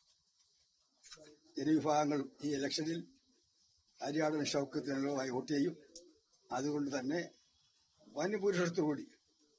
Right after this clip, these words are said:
വൻപിച്ച ഭൂരിപക്ഷത്തോടുകൂടി ഷൗക്കത്ത് ഇത്തവണ എം എൽ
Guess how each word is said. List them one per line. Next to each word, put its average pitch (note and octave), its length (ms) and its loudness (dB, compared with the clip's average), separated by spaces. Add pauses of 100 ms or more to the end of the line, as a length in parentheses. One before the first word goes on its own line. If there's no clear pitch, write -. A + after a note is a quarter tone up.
(240)
വൻപിച്ച G3+ 480 0
ഭൂരിപക്ഷത്തോടുകൂടി D3+ 460 -2 (920)
ഷൗക്കത്ത് D3 560 -4
ഇത്തവണ B2+ 280 -6 (1200)
എം C3 140 -4
എൽ C#3 80 0